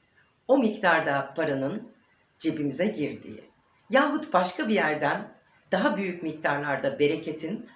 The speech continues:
hayatımıza girdiğini mutlaka görürüz dostlar. Borçlarınızı ödeyin, yardıma ihtiyacı olanlara yardım elinizi uzatın. "Bir sadaka bin musibeti engeller." der atalarımız.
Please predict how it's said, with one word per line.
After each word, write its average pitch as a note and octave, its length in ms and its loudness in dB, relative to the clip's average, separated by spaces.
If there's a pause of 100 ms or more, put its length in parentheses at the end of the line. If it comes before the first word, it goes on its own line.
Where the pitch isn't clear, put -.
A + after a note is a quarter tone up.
(140)
hayatımıza F3 680 2
girdiğini D3 600 -2 (160)
mutlaka D#3+ 480 2
görürüz B2 540 -6
dostlar. - 600 -12 (720)
Borçlarınızı D3+ 680 0
ödeyin, C#3 680 -4 (380)
yardıma C#3+ 400 2
ihtiyacı C3+ 720 -4
olanlara B2 720 -6 (460)
yardım B2+ 360 -4
elinizi A2 420 -6
uzatın. - 540 -14 (540)
"Bir C4+ 160 2
sadaka G#3 800 -2 (300)
bin A3 380 -2
musibeti D#3 720 -4
engeller." B2 680 -4
der A#2 240 -8
atalarımız. - 760 -10